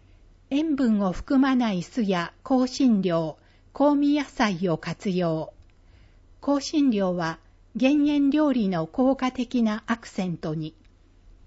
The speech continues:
天然食品から出汁を取る。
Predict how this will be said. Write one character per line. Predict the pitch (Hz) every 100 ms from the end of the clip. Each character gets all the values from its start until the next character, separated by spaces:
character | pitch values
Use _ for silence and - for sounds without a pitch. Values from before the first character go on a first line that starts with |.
| - _ - _ _ _ _
天 | 269 294 294
然 | 302 294
食 | - 311 285
品 | 240 208 196
か | 175
ら | 175 170
出 | 175
汁 | - - 247
を | 170
取 | 185 170
る。 | 151